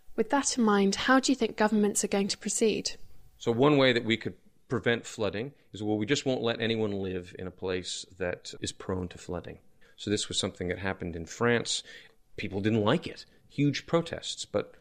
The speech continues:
Speaker 2: that's one way that we could manage flooding. You can't live there. Another way that we could manage flooding is we could build great big high walls. And so the water would never come in your kitchen. Of course, you'd never see the river.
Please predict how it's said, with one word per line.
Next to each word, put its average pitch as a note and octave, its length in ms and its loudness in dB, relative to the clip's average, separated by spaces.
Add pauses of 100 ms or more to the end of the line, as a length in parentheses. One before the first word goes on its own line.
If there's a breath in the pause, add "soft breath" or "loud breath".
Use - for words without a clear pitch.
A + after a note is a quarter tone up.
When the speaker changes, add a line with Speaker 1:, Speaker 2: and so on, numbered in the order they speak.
Speaker 2:
that's C3 220 2
one C3+ 200 6
way A#2+ 160 8
that A2+ 140 4
we A2 100 2
could G#2 160 -6
manage G2+ 360 0
flooding. F2+ 340 -8 (140)
You - 80 -10
can't C#3 360 2
live G#2 240 -2
there. D#2+ 240 -12 (540)
Another F3 280 6
way C#4 160 6
that G#2+ 100 2
we G2+ 120 2
could F2 140 -10
manage E2+ 300 -4
flooding A2+ 300 -4
is G#2+ 100 -6
we G#2 120 0
could F#2+ 180 -4
build F2+ 240 2 (260 loud breath)
great A3+ 400 2
big D#3 260 0
high C#3+ 320 -2
walls. A2+ 720 -8 (280)
And G2+ 160 -2
so G#2 400 4
the G2+ 100 0
water A#2 320 8
would A2 160 2
never A#2 220 2
come A#2 220 -2
in A2+ 100 0
your G#2 100 -2
kitchen. - 380 -6 (540)
Of - 80 -18
course, C3 280 4
you'd G#2+ 160 0
never B2 200 4
see B2 200 2
the G2+ 120 0
river. B2 460 2